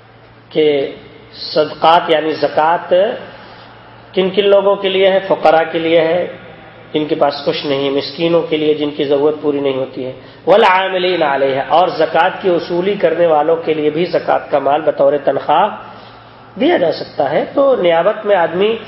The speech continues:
اگر کسی کی کوئی نیابت کرتا ہے، اگر فری میں کر دے تو اللہ تعالیٰ اجر دے گا، اللہ تعالیٰ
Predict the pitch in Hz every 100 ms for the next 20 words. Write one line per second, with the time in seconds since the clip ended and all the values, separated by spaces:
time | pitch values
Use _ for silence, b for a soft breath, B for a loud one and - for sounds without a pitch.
0 | B B 147 175 175 165 202 190 175 180
1 | 165 147 147 156 151 - 202 214 156 240
2 | - B B 151 185 - 190 233 233 220
3 | 220 214 214 202 165 - - 139 170 185
4 | 190 202 196 190 190 185 175 180 - -
5 | - - - - - - - - 139 160
6 | 165 175